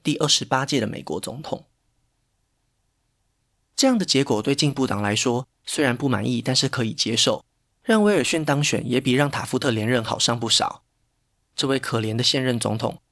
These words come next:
在这场选举当中只拿到八张选举人票，确实是有点严重的失败。不过他本人倒是没有受到什么打击，因为其实四年前他抢当的本来就不是总统，而是首席大法官。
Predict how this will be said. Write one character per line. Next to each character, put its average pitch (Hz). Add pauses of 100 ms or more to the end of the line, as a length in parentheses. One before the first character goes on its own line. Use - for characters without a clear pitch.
(160)
在 214
这 226
场 131
选 123
举 123
当 127
中 135
只 -
拿 107
到 139
八 131
张 127
选 110
举 107
人 101
票， - (320)
确 -
实 120
是 139
有 127
点 104
严 107
重 147
的 113
失 -
败。 110 (880)
不 165
过 208
他 208
本 110
人 104
倒 143
是 -
没 135
有 104
受 123
到 120
什 -
么 117
打 -
击， - (320)
因 214
为 233
其 160
实 139
四 170
年 117
前 110
他 127
抢 110
当 110
的 110
本 107
来 107
就 151
不 127
是 -
总 117
统， -
而 131
是 151
首 -
席 -
大 110
法 -
官。 117